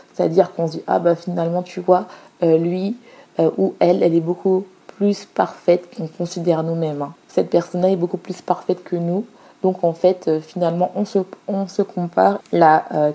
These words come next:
quatrième chose, c'est pratiquer le lâcher-prise. C'est-à-dire, voilà, c'est pas parfait, mais j'ai quand même fait. C'est let it go,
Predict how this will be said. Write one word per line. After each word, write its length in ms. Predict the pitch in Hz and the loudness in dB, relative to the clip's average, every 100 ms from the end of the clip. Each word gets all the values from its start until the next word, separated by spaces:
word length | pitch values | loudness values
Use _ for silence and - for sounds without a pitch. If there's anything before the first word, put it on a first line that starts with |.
| - | -2
quatrième 480 | 180 175 202 190 175 | -4 -2 -2 -2 -2
chose, 500 | - - 190 220 - - _ | -6 -2 0 0 -4 -14 _
c'est 280 | - - 202 | -16 0 0
pratiquer 680 | 202 - 180 - - - 202 | 0 -2 -6 -6 -10 -2 -2
le 220 | 180 165 | 0 -2
lâcher-prise. 720 | 156 160 - 202 - 160 151 - | 0 0 -2 -8 -8 -8 -8 -8
C'est-à-dire, 360 | - 160 180 180 - - _ _ | -6 0 0 0 -6 -20 _ _
voilà, 240 | - 165 - | 4 4 4
c'est 140 | - 170 | -2 0
pas 160 | 190 | 2
parfait, 440 | 190 185 - 202 214 - | 2 0 0 -2 -2 -4
mais 140 | 180 175 | -2 0
j'ai 120 | 170 | -2
quand 140 | 175 | -2
même 180 | 160 165 | -4 -4
fait. 200 | - 147 151 _ | -8 -14 -14 _
C'est 260 | - 175 170 _ - | -2 -2 -2 _ 2
let 100 | 175 | 2
it 220 | 180 170 | 2 -6
go, 180 | 170 | -10